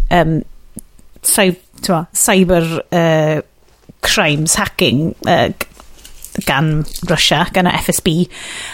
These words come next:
Yym, a ma' nhw'n, ma' nhw'n rhedeg nhw fel military operations, ma' nhw'n rhedeg nhw fel units yn y fyddin. Yym, a bod hwnnw 'di cael i, i ymosod, ma' 'na ymosodiadau 'di bod ar Ukraine ymhell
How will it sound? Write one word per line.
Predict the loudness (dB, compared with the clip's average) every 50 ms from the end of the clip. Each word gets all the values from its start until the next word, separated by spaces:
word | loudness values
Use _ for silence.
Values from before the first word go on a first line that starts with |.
| -12 -6
Yym, | -2 2 2 4 4 4 4 2 -2 -12
a | -6 -2 0
ma' | 2 4
nhw'n, | 4 4 4 4 4 2 0 -2 _
ma' | -2 0
nhw'n | 2 2 2 2
rhedeg | 0 0 2 2 2 0
nhw | 0 0
fel | 2 2 4 4
military | 4 4 4 2 2 2 0 2
operations, | 2 2 2 2 0 -2 -4 -2
ma' | -2 -2
nhw'n | 0 2
rhedeg | 2 2 2 2 0
nhw | 0 0 0
fel | 0 2 2 2 2 0 -2 0
units | 2 4 4 4 4 2 0 0 2
yn | 2 2 2
y | 2
fyddin. | 4 2 2 2 0 -4 -4 -4 -6 -8 -10 -16 -14 -14 -16 -16 -16 -6
Yym, | -2 0 2 4 4 4 4 4 2 0 _ _
a | -4 -2 0
bod | 0 0 -2 0
hwnnw | 2 2 4 4 4 4
'di | 2 0
cael | 0 2 2 4 4
i, | 4 4 2 0 -6 _ -2
i | 2 4 4 4 4 4 2 0 -2 -6 _ _ _ _ _ _ _ _ _ _ _ _ -10 -2 2
ymosod, | 2 2 2 2 0 -2 0 2 2 0 0
ma' | 0 0 0 2
'na | 4
ymosodiadau | 4 4 4 4 2 2 2 0 0 2 2 2
'di | 2
bod | 2 2 2 2 2
ar | 2 2
Ukraine | 0 0 -2 -2 0 0 2 2 0
ymhell | 0 0 0 0 0 0 -2 -6